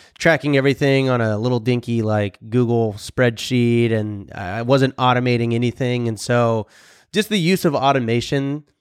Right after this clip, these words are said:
th-, very simple things like how to direct where your money is getting deposited to, and then, like, P and Ls and being able to track everything like that.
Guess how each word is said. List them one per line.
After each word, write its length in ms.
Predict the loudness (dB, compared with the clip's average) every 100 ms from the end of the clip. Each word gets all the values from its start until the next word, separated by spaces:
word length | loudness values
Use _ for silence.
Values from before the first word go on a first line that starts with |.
| _ _ _ _
th-, 260 | -20 -18 -6
very 300 | 2 4 4
simple 320 | 2 0 -2
things 460 | 0 0 0 0
like 200 | 0 0
how 180 | -2 -2
to 120 | -2
direct 440 | -4 -4 0 0 0
where 100 | -2
your 100 | 0
money 220 | -2 -4
is 80 | -2
getting 200 | -4 -4
deposited 460 | 0 2 2 0 -2
to, 400 | 0 2 0 -2
and 80 |
then, 100 | -4
like, 180 | -4 -8
P 180 | -4 -2
and 100 | 0
Ls 180 | 0 -2
and 100 | -2
being 180 | -2 -2
able 100 | -4
to 100 | -8
track 360 | -2 0 0
everything 320 | -2 -4 -4 -2
like 180 | -2
that. 340 | 2 2 2